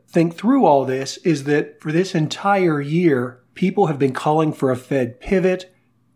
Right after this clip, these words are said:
They've been saying that the Fed is about to cut. The big buzzword last month was about the pause. But regardless of all the talk about the Fed cutting sometime soon, it hasn't happened.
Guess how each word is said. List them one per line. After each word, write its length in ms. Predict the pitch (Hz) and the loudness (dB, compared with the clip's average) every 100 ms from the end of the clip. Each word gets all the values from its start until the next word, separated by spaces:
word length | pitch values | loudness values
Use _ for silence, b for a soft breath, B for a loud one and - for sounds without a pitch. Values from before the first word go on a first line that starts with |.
| - | -8
They've 120 | 131 | -4
been 140 | 131 | -2
saying 300 | 123 143 139 | -2 0 0
that 80 | 127 | -2
the 100 | 123 | -8
Fed 300 | - 151 143 | -8 -4 -2
is 100 | 131 | -2
about 360 | 120 135 120 113 | -2 -4 -4 -8
to 120 | 110 | -16
cut. 580 | - - 190 185 - _ _ _ - | -14 -2 0 0 -4 _ _ _ -14
The 80 | |
big 360 | 123 151 135 117 | -4 -2 -2 -4
buzzword 600 | 143 160 127 143 147 139 | -2 -2 0 0 2 0
last 540 | 127 147 160 165 - 147 | 0 0 0 -2 -4 -2
month 360 | 151 160 156 | 0 0 -2
was 220 | 139 131 | -4 -4
about 400 | 127 120 117 120 | -4 -4 -6 -8
the 100 | 110 | -12
pause. 760 | 101 - 170 175 165 165 165 - _ _ _ _ _ _ | -14 -2 2 4 2 0 -4 -16 _ _ _ _ _ _
But 160 | - - | -12 -8
regardless 580 | 143 131 156 180 170 151 | -6 0 2 2 0 -2
of 100 | 127 | -6
all 260 | 135 160 | -2 0
the 100 | 202 | 0
talk 500 | 214 - 143 147 - | -4 -2 0 -2 -4
about 280 | 139 131 139 | -8 -8 -8
the 100 | 123 | -10
Fed 500 | - 151 151 139 - | -8 -6 -6 -6 -12
cutting 460 | - 185 190 180 165 | -2 2 2 2 0
sometime 500 | 175 170 - 180 170 | 0 -2 -2 -2 -2
soon, 500 | - 202 208 151 127 | -2 0 0 0 -4
it 140 | 120 | -8
hasn't 400 | 120 185 220 156 | -6 -2 -2 -2
happened. 520 | 131 139 143 147 151 | -4 -6 -4 -4 -6